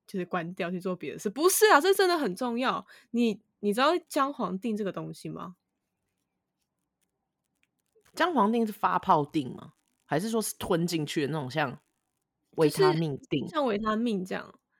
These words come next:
Speaker 2: 哦。
Speaker 1: 反正就是我
Speaker 2: 我不知道有那个产品啊，我不知道有那个产品，我以为就只有喝的或是粉末。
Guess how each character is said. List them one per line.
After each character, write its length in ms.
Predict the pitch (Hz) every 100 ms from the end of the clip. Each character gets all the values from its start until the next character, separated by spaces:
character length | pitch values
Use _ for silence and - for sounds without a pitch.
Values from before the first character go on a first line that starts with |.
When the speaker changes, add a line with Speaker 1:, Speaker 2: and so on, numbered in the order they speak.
| _ _
Speaker 2:
哦。 580 | - 143 139 135 131 135 -
Speaker 1:
反 100 | 247
正 100 | 330
就 60 |
是 100 | 339
我 200 | 359 294
Speaker 2:
我 20 |
不 60 | 226
知 80 | 403
道 120 | 302
有 100 | 185
那 100 | 190
个 100 | 180
产 240 | - 143
品 220 | 143 147 -
啊， 80 | 139
我 80 |
不 60 | 143
知 60 | 208
道 80 |
有 40 | 151
那 80 | 151
个 80 |
产 240 | 143 113 -
品， 160 | 135 107
我 140 | 185
以 80 | 185
为 80 | 151
就 100 | 180
只 140 | 170
有 80 | 131
喝 340 | - 156 156
的 140 | 147 131
或 140 | 160
是 80 | 151
粉 180 | - - 139
末。 240 | 123